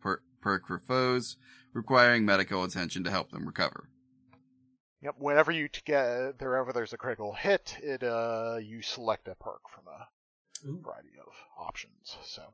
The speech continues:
Speaker 3: I like that.
Speaker 2: And one of them can be damaging
Speaker 1: Okay.
Speaker 2: equipment, which is kind of what this is loosely considered, but probably with much higher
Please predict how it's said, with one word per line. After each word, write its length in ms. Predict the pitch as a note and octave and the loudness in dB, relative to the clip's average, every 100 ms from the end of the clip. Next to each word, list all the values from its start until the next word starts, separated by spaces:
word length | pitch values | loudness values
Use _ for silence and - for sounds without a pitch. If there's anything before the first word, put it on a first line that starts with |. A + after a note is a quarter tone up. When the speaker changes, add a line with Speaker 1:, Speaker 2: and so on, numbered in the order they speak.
| _ _ _ | _ _ _
Speaker 3:
I 100 | G3+ | -6
like 260 | A#3+ C3 | -6 -6
that. 240 | - A#2 B2+ | -10 -12 -6
Speaker 2:
And 80 | A2+ | 8
one 120 | F3 | 10
of 60 | F#3+ | 12
them 200 | G3 F#3 | 10 8
can 160 | F#3 | 0
be 160 | F3 F3 | 0 -2
damaging 500 | D3+ E3 G3+ G#3 G#3+ | 6 8 8 6 4
Speaker 1:
Okay. 40 | G3+ | 2
Speaker 2:
equipment, 580 | - A3 C#3 A2+ - | 8 8 8 -2 -4
which 160 | G#2+ - | -16 -14
is 120 | G#2 - | -14 -12
kind 280 | - G2 | -10 -10
of 40 | F#2 | -12
what 120 | F#2 | -16
this 160 | G2+ F2+ | -18 -20
is 220 | G#2+ - - | -20 -20 -12
loosely 340 | D#3+ F#3+ - | -8 -6 -4
considered, 420 | E3 D3+ - D#3 C#3+ | -6 -6 -6 -4 0
but 220 | B2+ - | 0 0
probably 300 | A#2 A2+ A#2 | 2 2 0
with 180 | A2 A2 | -8 -2
much 240 | A2 - | -2 0
higher 360 | A2 G#2+ G#2 G2+ | 2 2 0 -4